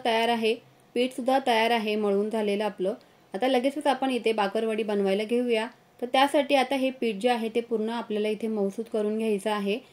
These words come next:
तर आता इथे मी असा ओट्याचाच वापर करणार आहे. तर इथे ओटा जो आहे तो मी स्वच्छ साफ करून घेतलेला आहे आणि त्यावरतीच आपल्याला इथे जी पोळी आहे ती अशी लाटून घ्यायची आहे,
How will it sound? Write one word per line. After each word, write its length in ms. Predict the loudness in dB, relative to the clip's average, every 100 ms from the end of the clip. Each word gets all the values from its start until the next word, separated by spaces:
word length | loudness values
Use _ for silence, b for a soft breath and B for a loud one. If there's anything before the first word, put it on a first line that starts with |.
| b b _ _ _ _ _ -20 -20 _
तर 80 | 2
आता 180 | 4 4
इथे 260 | 4 4
मी 180 | 4 4
असा 240 | 2 2 2
ओट्याचाच 460 | 2 2 -2 -2
वापर 280 | -2 0 -2
करणार 360 | 0 0 2 0
आहे. 240 | 0 -2
तर 140 | 0 0
इथे 220 | 0 2
ओटा 300 | 0 2 0
जो 140 | 2
आहे 200 | 0 0
तो 140 | -2 -2
मी 140 | -4
स्वच्छ 360 | -2 -4 -2 -2
साफ 420 | 0 -2 -4 -4
करून 200 | -4 0
घेतलेला 400 | -2 -2 -2 -2
आहे 260 | -2 -4 -6 B B -6
आणि 140 | -6
त्यावरतीच 600 | 0 2 2 2 0 -2
आपल्याला 320 | -2 0 0 0
इथे 260 | -2 -4
जी 120 | -6
पोळी 320 | -2 2 2 2
आहे 240 | 0 -2
ती 140 | -2
अशी 200 | -2 -2
लाटून 360 | -2 -2 0 -2
घ्यायची 340 | 0 0 0
आहे, 280 | 0 0 -4